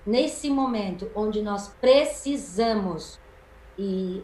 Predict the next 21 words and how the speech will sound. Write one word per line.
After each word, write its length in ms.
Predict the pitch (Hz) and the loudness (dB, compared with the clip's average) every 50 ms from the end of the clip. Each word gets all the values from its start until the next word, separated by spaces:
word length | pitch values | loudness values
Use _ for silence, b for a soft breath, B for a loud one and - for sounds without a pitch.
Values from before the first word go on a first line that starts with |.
| - | -8
e 80 | - 196 | -8 -8
se 160 | 190 - 233 220 | -4 -2 -4 -4
formos 420 | 220 - 233 233 226 226 208 180 | -2 -2 -2 0 0 0 -2 -4
bem 560 | 185 - 233 262 277 285 277 262 226 214 - - - - - - - - - - - - - - - - | -2 -2 0 2 2 2 2 0 0 -2 -4 -10 -16 -20 -20 -20 -20 -20 -20 -20 -20 -20 -20 -20 -10 -8
espertos, 720 | 208 208 - - - 240 233 233 226 220 - - 185 175 | -8 -8 -8 -6 -4 0 2 2 2 0 0 -4 -6 -6
a 60 | 196 196 | -4 -4
gente 200 | 202 208 208 190 | -4 -4 -2 0
vai 100 | 208 208 | 2 2
aproveitar, 1200 | 208 208 - - 262 269 277 277 - 214 240 220 208 214 - - - 240 254 233 - - - - - - - - - - - - - - - - | 2 2 0 2 4 6 6 4 4 4 4 4 4 4 0 2 4 4 4 4 2 -2 -8 -14 -18 -20 -20 -20 -20 -20 -20 -20 -20 -20 -14 -12
é, 380 | 165 165 165 165 160 160 160 156 160 | -10 -8 -8 -8 -8 -8 -8 -4 0
da 120 | 185 214 | 2 2
melhor 280 | 214 214 208 202 185 185 | 4 4 4 2 2 0
forma, 560 | - - 220 226 233 233 220 196 170 160 151 - - - - - - - - - - | 0 2 4 6 6 6 6 4 0 -2 -6 -8 -16 -20 -20 -20 -20 -20 -20 -16 -10
e 220 | 175 175 180 175 175 | -6 -4 -2 -2 -4
sim, 460 | 170 - - - 233 220 180 - - - - - - - - - | -6 -8 -4 0 2 2 2 0 -4 -10 -16 -20 -20 -20 -12 -10
aprendermos 520 | - 175 180 196 190 190 196 208 208 202 190 | -8 -6 -4 -4 -2 0 0 0 0 0 -2
a 80 | 196 | -2
ter 100 | - 208 | -2 -4
um 60 | 202 | -6
pouquinho 300 | 196 202 190 - 202 190 | -6 -6 -8 -8 -8 -8
de, 100 | 180 185 | -8 -8